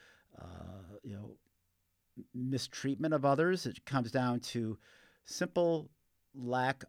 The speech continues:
of opportunity. A lot of things have happened over the years which have provided for a sense of inequity. And,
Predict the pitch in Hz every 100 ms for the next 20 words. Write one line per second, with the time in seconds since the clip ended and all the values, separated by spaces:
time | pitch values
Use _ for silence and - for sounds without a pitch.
0 | - 113 120 107 107 117 104 - - 117
1 | 127 156 196 220 - _ _ _ _ _
2 | - - 139 143 208 247 - 175 160 160
3 | 147 - 127 127 143 156 208 143 120 120
4 | - 135 131 110 127 202 175 139 120 -
5 | _ _ - 131 139 - _ _ _ 123
6 | 135 123 117 113 113 104 _ _ - 123
7 | 113 127 131 - 127 - 135 - 135 117
8 | - _ _ - 156 165 101 - - 65
9 | _ _ _ _ _ _ _ _ - 131
10 | 123 120 120